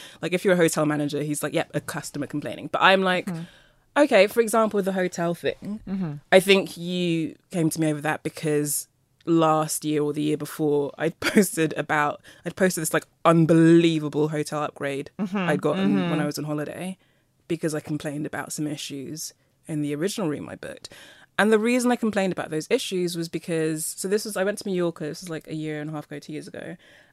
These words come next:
Speaker 1: And the first half, I stayed in, like, a really cute,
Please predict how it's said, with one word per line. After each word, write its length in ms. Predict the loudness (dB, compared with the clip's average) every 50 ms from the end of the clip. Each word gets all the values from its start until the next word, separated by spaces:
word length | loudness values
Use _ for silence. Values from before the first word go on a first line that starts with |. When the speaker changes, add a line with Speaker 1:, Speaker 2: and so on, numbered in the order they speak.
| _ _
Speaker 1:
And 400 | 0 2 2 2 2 2 0 0 -4
the 80 | -8 -4
first 300 | 0 2 2 2 2 0
half, 440 | 0 0 0 0 -4 -8 -16 -20 _ _ _ -6
I 560 | -4 -4 -2 -4 -4 -4 -4 -6 -8 -8 -8
stayed 580 | -10 -10 -8 -6 -6 -6 -6 -8 -8 -10 -12 -14 _
in, 420 | -8 -8 -6 -6 -6 -8 -6 -8 -8
like, 260 | -8 -10 -12 -14 -20 _ _
a 100 | -12 -10 -10
really 340 | -8 -6 -6 -6 -6 -8 -12 -16 -20
cute, 680 | -20 -20 -12 -8 -8 -6 -6 -8 -10 _ -10 -10 -10